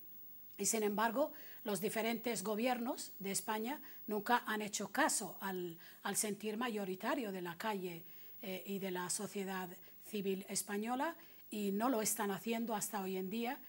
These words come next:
y creo que ahí es una cuestión que debemos preguntarnos, ¿por qué,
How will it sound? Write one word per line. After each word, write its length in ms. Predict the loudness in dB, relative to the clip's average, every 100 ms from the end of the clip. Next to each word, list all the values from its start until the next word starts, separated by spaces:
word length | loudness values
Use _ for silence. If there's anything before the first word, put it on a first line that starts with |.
| -18 -6
y 80 | -4
creo 300 | 0 2 2
que 120 | 0
ahí 220 | 0 2
es 140 | 2 2
una 160 | 0 -2
cuestión 600 | -2 -2 -2 -2 -2 -4 -12 -20 -8
que 160 | -4 -2
debemos 360 | 0 -2 -2
preguntarnos, 680 | -2 0 -2 0 -2 -2 -6
¿por 280 | -4 -4 0
qué, 360 | 4 6 4